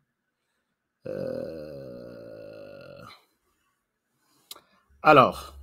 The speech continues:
il y a un petit problème. Je, je suis en train de régler ça, euh, très rapidement,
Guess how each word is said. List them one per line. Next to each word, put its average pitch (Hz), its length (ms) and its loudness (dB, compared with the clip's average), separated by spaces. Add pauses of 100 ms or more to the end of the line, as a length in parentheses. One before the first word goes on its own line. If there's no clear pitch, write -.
(260)
il 123 80 2
y 135 40 6
a 156 120 4
un 151 100 2
petit 147 160 -2
problème. 131 480 2
Je, 113 440 0
je 110 100 -4
suis 139 200 -4
en 127 100 2
train 131 160 0
de 120 100 4
régler 110 380 0
ça, 110 380 -4 (1080)
euh, 85 180 -8
très 117 220 -4
rapidement, 110 680 -2